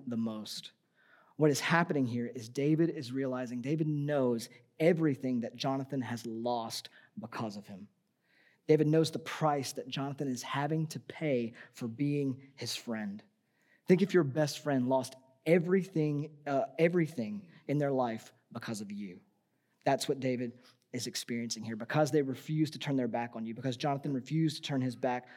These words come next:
on David, and the sacrifice that Jonathan is making is not lost on David here. Verse forty-two.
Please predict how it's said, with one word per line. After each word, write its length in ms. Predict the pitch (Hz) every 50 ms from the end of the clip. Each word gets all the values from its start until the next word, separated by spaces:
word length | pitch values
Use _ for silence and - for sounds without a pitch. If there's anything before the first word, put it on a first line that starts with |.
| - - -
on 180 | - 123 120 117
David, 340 | 123 117 117 117 120 110
and 140 | - 123 123
the 60 | 127
sacrifice 800 | - - - 151 143 147 - 156 139 - 139 139 135 135 - - - - -
that 100 | 131 110
Jonathan 400 | 113 127 127 127 127 123 135 127
is 140 | 127 123 104
making 440 | 113 113 113 110 - 117 113 110 104 _ - _ -
is 160 | 127 123 120
not 260 | 135 131 127 123 - 117
lost 460 | 113 117 113 107 104 104 - - - _ _ -
on 140 | 101 101
David 280 | - 110 104 101 104 -
here. 300 | - 104 101 101 98 - - - - - _
Verse 160 | - 120 113
forty-two. 480 | - - 113 107 107 104 - 113 107